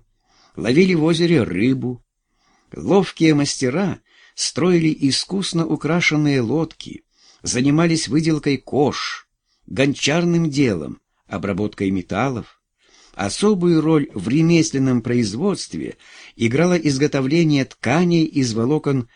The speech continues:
фикусовых растений. Девятнадцатого февраля тысяча восемьсот шестьдесят второго года караван прибыл в резиденцию Мтесы, расположенную недалеко от современной Кампалы.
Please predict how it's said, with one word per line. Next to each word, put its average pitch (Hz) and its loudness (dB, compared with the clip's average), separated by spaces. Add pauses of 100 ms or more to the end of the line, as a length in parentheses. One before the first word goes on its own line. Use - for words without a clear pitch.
фикусовых 156 -2
растений. 67 -6 (1080)
Девятнадцатого 143 0
февраля 135 0 (520)
тысяча 135 2
восемьсот 120 -2
шестьдесят 98 -4
второго 85 -8
года 165 -2 (520)
караван 98 -2
прибыл 156 -2
в 85 -14
резиденцию 123 0
Мтесы, 113 -4 (380)
расположенную 139 -2
недалеко 95 -2
от 135 -6
современной 123 0
Кампалы. 92 -6